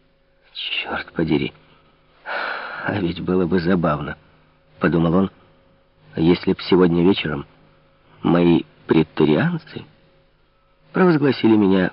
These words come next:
королём Франции. Вот когда бы я посмеялся».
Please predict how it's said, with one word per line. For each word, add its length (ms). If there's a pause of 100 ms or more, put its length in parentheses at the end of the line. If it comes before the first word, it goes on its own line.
(120)
королём 580
Франции. 560 (1600)
Вот 320
когда 380
бы 120
я 120
посмеялся». 720